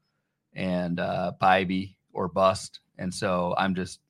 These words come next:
I'm attacking a lot of the hitters that I just really like in this range, and,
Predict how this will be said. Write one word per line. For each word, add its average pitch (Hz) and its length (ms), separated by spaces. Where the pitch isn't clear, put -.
I'm 98 120
attacking 98 600
a 87 60
lot 92 400
of 90 60
the 87 80
hitters 87 360
that 90 100
I 87 120
just - 240
really 95 300
like 82 280
in 85 80
this - 220
range, 95 340
and, 87 160